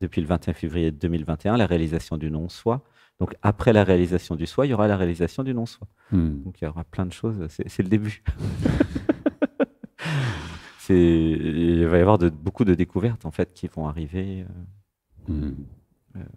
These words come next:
Speaker 1: au fur et à mesure. Bah, gratitude, merci,
Speaker 2: Merci.
Speaker 1: câlin. Alors, on n'a pas arrêté de faire des câlins. Gratitude pour la fraternité. Merci, merci, merci. Gratitude pour la présence et pour tout.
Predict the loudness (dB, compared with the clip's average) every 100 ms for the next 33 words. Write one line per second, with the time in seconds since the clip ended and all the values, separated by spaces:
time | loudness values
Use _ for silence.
0 | -16 -18 -8 -8 -8 -14 _ _ _ _
1 | _ -20 -20 _ _ -20 -20 -20 -2 2
2 | 4 4 2 0 -4 4 4 4 2 0
3 | -4 -2 0 0 4 6 8 8 8 8
4 | 6 6 6 4 2 4 2 2 0 2
5 | 2 2 -2 2 4 8 6 6 2 0
6 | -6 -8 -12 -16 _ -16 4 4 4 -2
7 | 0 0 2 2 2 -4 -4 0 2 4
8 | 2 0 0 0 0 -2 -4 -6 -6 -6
9 | -10 -6 -4 -4 -8 -12 -8 -8 -8 -14
10 | -14 -12 -10 -12 -14 -20 _ _ _ _
11 | _ _ _ _ _ -20 _ _ -12 -12
12 | -12 -8 -8 -4 -2 -2 -4 2 4 4
13 | 2 2 0 -6 -8 -8 -8 -10 -12